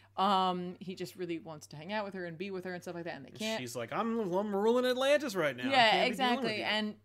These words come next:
Speaker 1: spoilers, um, she's pregnant.
Speaker 2: Yes.
Speaker 1: And, uh, that's the big bombshell that leads to her killing him,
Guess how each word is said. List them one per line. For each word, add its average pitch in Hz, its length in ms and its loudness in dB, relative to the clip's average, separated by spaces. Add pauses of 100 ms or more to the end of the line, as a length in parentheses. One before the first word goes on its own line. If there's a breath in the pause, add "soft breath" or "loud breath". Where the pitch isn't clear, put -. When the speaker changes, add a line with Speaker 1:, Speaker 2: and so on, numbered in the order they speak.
Speaker 1:
spoilers, 240 920 -2
um, 185 320 -2
she's - 200 -16
pregnant. 180 520 -6
Speaker 2:
Yes. - 480 -10 (100)
Speaker 1:
And, 180 400 0
uh, 175 180 6
that's 170 200 -2
the - 40 -20
big 170 160 -6
bombshell 175 520 -2
that 165 260 -2
leads 170 340 -10
to 170 180 -10 (120)
her 156 420 -8
killing 147 440 -14
him, 127 420 -14